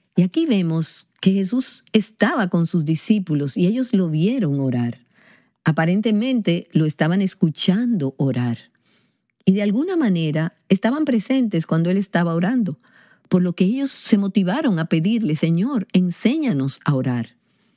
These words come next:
Versículo dos, y él les dijo, "Cuando oren, digan, 'Padre nuestro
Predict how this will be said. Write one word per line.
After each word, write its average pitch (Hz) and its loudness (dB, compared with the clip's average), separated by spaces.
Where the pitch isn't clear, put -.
Versículo 170 0
dos, 180 -2
y 160 2
él 190 0
les 190 -2
dijo, 131 -4
"Cuando 262 0
oren, 135 -2
digan, 131 -2
'Padre 214 0
nuestro 139 -2